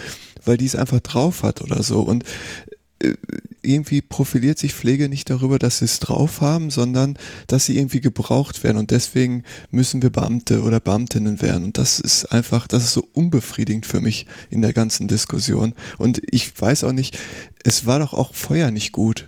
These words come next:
Also, wo wir keine Pflegeversicherung hatten oder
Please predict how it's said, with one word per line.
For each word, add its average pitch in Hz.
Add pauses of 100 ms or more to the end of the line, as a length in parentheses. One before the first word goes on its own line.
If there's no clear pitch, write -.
Also, 120 (320)
wo 127
wir 127 (160)
keine 139
Pflegeversicherung 113
hatten 113
oder 113